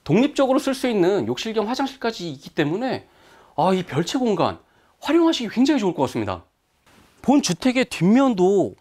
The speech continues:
콘크리트 포장을 다 했어요. 관리할 게 없어요. 그냥 쓰시면 되고요. 뒤쪽 벽체 보시면 옹벽을 다 만들어 놨기 때문에 안전까지 다 생각을 하신 것 같습니다.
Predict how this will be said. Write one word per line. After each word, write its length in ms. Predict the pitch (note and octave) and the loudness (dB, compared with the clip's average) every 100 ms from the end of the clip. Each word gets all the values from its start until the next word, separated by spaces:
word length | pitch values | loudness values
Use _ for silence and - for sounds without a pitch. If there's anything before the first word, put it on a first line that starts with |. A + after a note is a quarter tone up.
| _ - | _ -6
콘크리트 420 | - F4 E4+ D#4 | -2 2 2 -2
포장을 320 | - C4+ B3+ B3 | -6 -4 -4 -6
다 240 | - - A#3+ | -12 -8 -6
했어요. 420 | C4+ F#3+ B2+ F#2 _ _ _ - | -2 0 0 -2 _ _ _ -4
관리할 320 | A3 C#4 D4 | 2 2 2
게 80 | A#3 | 0
없어요. 340 | - A#3 G2 - | 2 2 0 -4
그냥 180 | - D#3+ | -6 -4
쓰시면 340 | F3 B3 B3+ F#3+ | -2 -2 -2 0
되고요. 340 | A#2 F#3 G#3 - - - - | 0 -2 -4 -6 -20 -20 -6
뒤쪽 400 | - G#3+ C#4 C4 | -4 0 0 2
벽체 260 | F3+ E3+ C4 | 0 -2 -2
보시면 380 | A#3+ G#3 G3 F3+ | -2 0 0 2
옹벽을 840 | A#2+ E3+ G#3 F#3+ E3 E3+ C3 F2+ _ - | 0 0 0 0 0 0 -2 -4 _ -16
다 120 | - | -10
만들어 420 | A#2 A2 D#3 A3+ | -6 -4 -2 -2
놨기 240 | G#3+ E3 D3 | -2 -2 -4
때문에 640 | - B2+ C3 F#3+ G#3 G#2 _ - | -2 -2 -2 -2 -4 -6 _ -4
안전까지 800 | A#2+ D3+ A#3 B3 F#3+ D3 G#2 E2+ _ _ | 0 2 0 0 -2 -4 -6 -14 _ _
다 140 | - | -10
생각을 380 | B2 G#3+ G#3+ F3+ | -4 -2 -2 -2
하신 180 | A3 A#3+ | -4 -2
것 80 | G3 | -2
같습니다. 400 | B2+ G#2 F#2 | -2 -6 -8